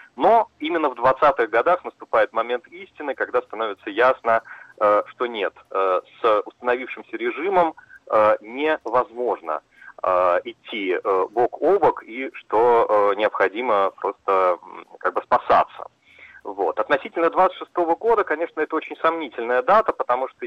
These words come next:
есть, м, ещё версия, что он выехал раньше, в двадцать четвёртом,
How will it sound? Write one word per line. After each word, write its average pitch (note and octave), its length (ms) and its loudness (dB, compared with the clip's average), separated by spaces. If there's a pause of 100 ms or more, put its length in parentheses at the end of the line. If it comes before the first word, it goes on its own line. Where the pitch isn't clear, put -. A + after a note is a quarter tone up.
есть, C#3+ 240 -10 (520)
м, A2+ 120 -10
ещё A#2+ 380 0
версия, D#3 420 0
что A#2+ 260 0
он D3 300 0
выехал C3 520 2
раньше, G#2+ 420 2
в - 60 -20
двадцать A2+ 320 -4
четвёртом, - 580 -6